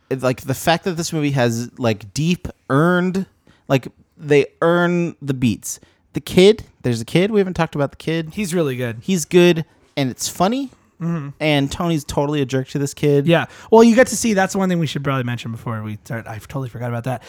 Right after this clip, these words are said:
Speaker 2: You get to see how much of a child he really is.
Speaker 1: Yeah.
Speaker 2: Because he's talking to a child on a child's level. And you're
Speaker 1: And,
Speaker 2: like, "But
Speaker 1: and
Speaker 2: this is how Tony Stark always talks."
Speaker 1: And then that tire-, that child is, like,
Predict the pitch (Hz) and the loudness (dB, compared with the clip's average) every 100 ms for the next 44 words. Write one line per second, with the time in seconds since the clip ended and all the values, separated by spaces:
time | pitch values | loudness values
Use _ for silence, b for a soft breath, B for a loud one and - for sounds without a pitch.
0 | B 196 202 175 - 160 185 175 180 156 | B 0 2 2 0 0 2 0 0 -2
1 | - 147 139 127 135 127 113 120 120 - | -2 -2 0 0 -2 -2 -2 -4 -6 -4
2 | 160 123 - 180 165 135 165 - 180 - | 2 2 4 4 4 4 0 2 0 2
3 | 170 147 139 - 147 135 123 117 - 135 | 0 0 0 0 0 0 -2 -6 -4 -2
4 | 127 127 131 135 156 190 B B 190 185 | 0 -2 -2 0 2 2 B B 6 8
5 | 170 - - 185 180 233 214 214 - 196 | 8 4 2 6 6 6 6 6 8 4
6 | 170 165 165 262 190 117 - 101 - - | 4 4 8 8 8 4 -6 -8 -8 -10
7 | - - 139 139 139 135 135 - 143 139 | -6 0 4 4 4 4 2 4 4 4
8 | - 127 127 - 139 135 120 110 113 107 | 2 2 2 2 2 4 2 0 2 2
9 | 95 - | 0 -2